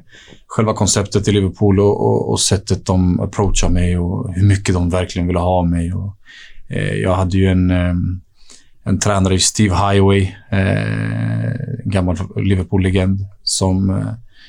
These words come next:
ja, han, han vart ju helt, helt kär och bara ringde mig privat efter att jag lämnade första gången jag var där, och de ville ha tillbaks mig. Eh, så att, eh, det var lite därför man valde Liverpool.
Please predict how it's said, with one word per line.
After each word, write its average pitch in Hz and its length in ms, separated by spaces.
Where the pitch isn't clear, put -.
ja, 92 320
han, 92 500
han 98 160
vart 90 200
ju 95 60
helt, - 380
helt 98 180
kär 90 480
och 92 100
bara 87 360
ringde 104 220
mig 98 160
privat 95 480
efter 101 200
att 92 120
jag 95 80
lämnade 92 720
första 101 200
gången 90 160
jag 90 60
var 90 80
där, 90 380
och 90 180
de 92 120
ville 92 120
ha 90 80
tillbaks 90 520
mig. 98 220
Eh, - 160
så - 180
att, - 220
eh, 98 60
det 104 240
var 107 100
lite 117 180
därför 107 320
man 98 200
valde 101 320
Liverpool. 95 460